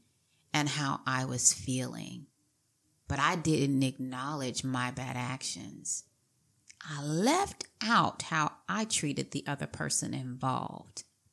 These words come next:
how I acted in ways that were not acceptable. And when I would tell the story of how I was hurt, I told the version of the story that was favorable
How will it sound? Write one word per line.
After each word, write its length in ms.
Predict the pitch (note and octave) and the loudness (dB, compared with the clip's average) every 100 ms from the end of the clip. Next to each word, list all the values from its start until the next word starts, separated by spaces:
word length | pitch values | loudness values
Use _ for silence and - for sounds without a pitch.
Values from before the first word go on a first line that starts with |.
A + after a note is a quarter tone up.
| _ _ _ _ _ _ _ _ | _ _ _ _ _ _ _ _
how 300 | - E3+ D3+ - | -4 2 2 4
I 300 | D#3 E3+ F3 - | 6 8 8 6
acted 400 | C3+ B2+ - C#3 | 0 -2 -2 -2
in 160 | C3 | 0
ways 380 | B2+ C3 B2+ B2+ | 0 2 2 0
that 200 | - C3 | 0 0
were 100 | B2+ | 0
not 240 | B2 B2 A#2 | 0 0 0
acceptable. 880 | - - C3 - - - G2 - _ - _ _ _ _ _ _ _ _ - | 6 8 8 4 -4 -4 -6 -8 _ -20 _ _ _ _ _ _ _ _ -2
And 80 | G3+ | 2
when 120 | A3 | 4
I 180 | A#3+ C4 | 6 6
would 280 | A#3+ A3+ - | 4 2 4
tell 400 | - C4+ A#3 A3 | 6 6 6 6
the 120 | F3 | 8
story 640 | - - G#3 A3 G#3+ D#3 | 8 8 4 4 4 4
of 180 | C3 D3 | 2 -2
how 360 | - - F#3+ - | -6 -4 -4 -2
I 100 | D#3 | -2
was 240 | - - - - | 0 0 0 0
hurt, 540 | A#3 - - - - - _ _ _ _ _ _ _ - | 0 0 0 -6 -16 -16 _ _ _ _ _ _ _ -2
I 120 | A3+ | 0
told 360 | A3+ G#3 E3+ | 4 6 6
the 80 | D3+ | 4
version 380 | C#3+ C#3+ C3+ D3 | 6 6 6 4
of 100 | B2+ | 4
the 60 | - | 8
story 520 | - - D#3 C#3 B2 | 8 10 8 8 6
that 200 | C3 - | 2 4
was 200 | - - | 8 8
favorable 760 | - C#3+ B2+ B2 A2 G2 - | 8 6 6 2 2 0 0